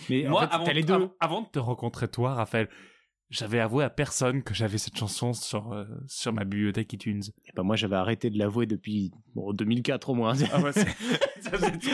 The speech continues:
Speaker 2: ça faisait trois jours que tu l'avais connu. Oula, j'arrête.
Speaker 1: Ouais, ouh, ça, ouh là là, c'est un peu too much, quoi.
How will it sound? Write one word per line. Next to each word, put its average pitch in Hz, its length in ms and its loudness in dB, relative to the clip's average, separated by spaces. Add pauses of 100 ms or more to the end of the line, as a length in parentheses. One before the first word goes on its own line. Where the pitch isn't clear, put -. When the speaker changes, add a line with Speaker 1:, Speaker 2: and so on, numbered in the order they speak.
(160)
Speaker 2:
ça 196 160 4
faisait 170 160 4
trois 190 240 2
jours 190 160 2
que 208 60 -6
tu 175 120 0
l'avais 147 180 4
connu. 147 260 2
Oula, 165 220 2
j'arrête. 190 480 4
Speaker 1:
Ouais, - 120 4
ouh, 240 80 6
ça, 226 120 4
ouh 185 260 4
là 175 120 4
là, 156 160 4
c'est 160 140 2
un 160 80 4
peu 165 160 0
too 185 120 2
much, 143 220 2
quoi. 123 160 0